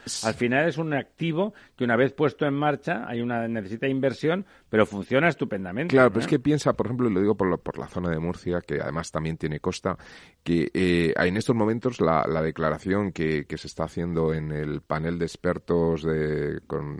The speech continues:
Speaker 2: Del cambio
Speaker 1: de,
Speaker 2: climático.
Speaker 1: del cambio climático en, en Nueva York, en Naciones Unidas, están diciendo que se han equivocado totalmente en todas las previsiones
Speaker 2: Y
Speaker 1: y
Speaker 2: que
Speaker 1: que
Speaker 2: es
Speaker 1: el
Speaker 2: mucho peor,
Speaker 1: incremento
Speaker 2: ¿no?
Speaker 1: del nivel del mar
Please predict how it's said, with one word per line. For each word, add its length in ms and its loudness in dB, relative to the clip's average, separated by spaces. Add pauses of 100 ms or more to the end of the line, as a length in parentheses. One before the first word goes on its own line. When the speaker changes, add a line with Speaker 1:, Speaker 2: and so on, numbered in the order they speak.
(140)
Speaker 2:
Del 140 -8
cambio 240 -2
Speaker 1:
de, 60 -12
Speaker 2:
climático. 340 -2
Speaker 1:
del 80 -2
cambio 180 0
climático 440 -2 (120)
en, 200 -8
en 120 -10
Nueva 200 -2
York, 240 4
en 120 -2
Naciones 320 -4
Unidas, 380 2 (420)
están 200 0
diciendo 600 4
que 240 0
se 120 -2
han 80 0
equivocado 420 0
totalmente 600 6
en 80 -6
todas 160 0
las 120 -4
previsiones 600 -4
Speaker 2:
Y 60 -4
Speaker 1:
y 40 -6
Speaker 2:
que 60 -4
Speaker 1:
que 60 6
Speaker 2:
es 60 8
Speaker 1:
el 60 8
Speaker 2:
mucho 220 10
peor, 140 12
Speaker 1:
incremento 380 10
Speaker 2:
¿no? 60 10
Speaker 1:
del 120 6
nivel 340 4
del 180 4
mar 340 2